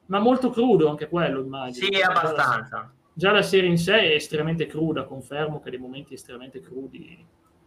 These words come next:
Speaker 1: eh,
Speaker 2: Mm.
Speaker 1: e
Speaker 2: Poi, sai, la
Speaker 1: brutali.
Speaker 2: crudezza, sai, la crudezza è nel, è nella parte visiva.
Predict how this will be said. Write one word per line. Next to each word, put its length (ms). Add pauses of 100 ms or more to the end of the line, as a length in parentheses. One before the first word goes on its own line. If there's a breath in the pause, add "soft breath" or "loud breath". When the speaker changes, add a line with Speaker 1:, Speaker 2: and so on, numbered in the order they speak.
(260)
Speaker 1:
eh, 140
Speaker 2:
Mm. 100 (100)
Speaker 1:
e 120
Speaker 2:
Poi, 200
sai, 100
la 120
Speaker 1:
brutali. 180
Speaker 2:
crudezza, 600
sai, 200
la 140
crudezza 800 (580 soft breath)
è 320
nel, 380
è 260
nella 300
parte 320
visiva. 800